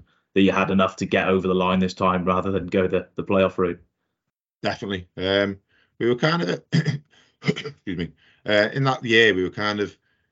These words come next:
Speaker 2: we'd win five games and then get beat four or five nil,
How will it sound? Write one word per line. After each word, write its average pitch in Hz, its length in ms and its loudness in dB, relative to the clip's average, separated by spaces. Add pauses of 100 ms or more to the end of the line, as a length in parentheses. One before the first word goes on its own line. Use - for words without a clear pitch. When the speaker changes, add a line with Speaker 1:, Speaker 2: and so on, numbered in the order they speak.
(180)
Speaker 2:
we'd 92 180 -4
win 117 180 0
five 101 400 2
games 90 500 -2 (180)
and 85 100 -10
then 87 140 -4
get 78 220 -6
beat 98 280 -4 (120)
four 87 140 -2
or 85 100 0
five 85 260 0
nil, 87 240 -6